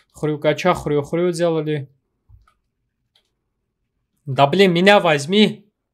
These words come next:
Меня возьми. Давай.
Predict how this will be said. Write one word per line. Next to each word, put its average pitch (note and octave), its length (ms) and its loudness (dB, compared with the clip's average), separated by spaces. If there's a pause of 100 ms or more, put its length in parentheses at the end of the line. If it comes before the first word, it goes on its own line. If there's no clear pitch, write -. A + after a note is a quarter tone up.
(960)
Меня E3+ 320 2
возьми. D3+ 720 -4 (1120)
Давай. C#3 480 2